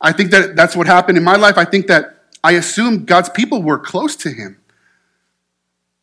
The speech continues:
and would follow him anywhere, right? Especially after they saw what they saw. Yet here they are. God's done miracles in their midst, the plagues, including the Passover.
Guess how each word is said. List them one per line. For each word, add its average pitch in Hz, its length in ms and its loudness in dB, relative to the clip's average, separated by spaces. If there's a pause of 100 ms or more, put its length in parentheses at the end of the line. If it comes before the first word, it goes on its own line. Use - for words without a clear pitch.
(420)
and 185 120 4
would 196 140 4
follow 254 400 2
him 220 280 0
anywhere, 180 640 4
right? 202 160 2
Especially 294 640 2
after 220 240 2
they 208 140 0
saw 233 320 0
what 226 160 -4
they 214 140 0
saw. 262 440 -4 (580)
Yet 127 180 -10
here 208 160 0
they 226 140 2
are. 113 400 -2
God's 147 220 -2
done 160 240 0
miracles 226 460 0
in 220 80 -4
their 226 100 -2
midst, 147 420 -6 (220)
the 147 80 -8
plagues, 220 600 -4
including 165 360 -2
the 135 100 -6
Passover. 214 840 -2